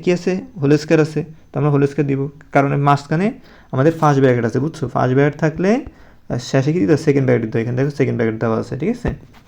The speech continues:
আশা করি বুঝতে পেরেছো। দেখো এখানে আমরা টু এ প্লাস থ্রি বি এটা ঠিক রাখবো, এটা যেরকম আছে সেরকমই লিখবো। এই মাইনাসের মাইনাসই লিখবো, ঠিক আছে? তারপর দেখো এখানে এই মাইনাস, এই থ্রি বি, এই থ্রি বি, থ্রি বি লিখবো, মাইনাসের সাথে মাইনাস গুণ করলে হবে প্লাস। এই মাইনাসের সাথে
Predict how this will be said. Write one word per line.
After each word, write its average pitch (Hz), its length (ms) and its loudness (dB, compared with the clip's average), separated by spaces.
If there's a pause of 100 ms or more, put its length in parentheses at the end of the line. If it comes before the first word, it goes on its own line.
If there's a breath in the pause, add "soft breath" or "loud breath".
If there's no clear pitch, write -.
(1080 soft breath)
আশা 147 140 0
করি 160 160 4
বুঝতে 131 160 -4
পেরেছো। 135 240 0
দেখো 147 200 4
এখানে 156 240 2
আমরা 147 160 4 (160)
টু 156 80 2 (100)
এ - 100 6
প্লাস 151 260 2
থ্রি 127 180 4
বি 143 100 4
এটা 147 180 4
ঠিক 139 100 0 (100)
রাখবো, 127 200 0 (100)
এটা 143 120 4 (340)
যেরকম 135 240 4
আছে 151 160 -2
সেরকমই 139 340 4
লিখবো। 131 200 0 (480 soft breath)
এই 143 120 6
মাইনাসের 139 440 2
মাইনাসই 135 340 0
লিখবো, 139 200 0 (160)
ঠিক 220 180 2
আছে? 160 140 -8 (760 soft breath)
তারপর 160 220 4
দেখো 165 180 4
এখানে 165 180 4 (160)
এই 165 140 6
মাইনাস, 147 260 2 (180)
এই 151 40 6 (120)
থ্রি 147 240 6
বি, 165 80 4 (400)
এই 151 100 4
থ্রি 156 200 6
বি, 170 120 6
থ্রি 151 180 4
বি 156 120 6
লিখবো, 160 180 2 (120)
মাইনাসের 135 240 2
সাথে 160 180 -2
মাইনাস 135 240 0
গুণ 143 120 0
করলে 151 160 2
হবে 190 100 0 (100)
প্লাস। 110 260 0 (520 soft breath)
এই 143 100 0
মাইনাসের 139 220 0
সাথে - 120 -4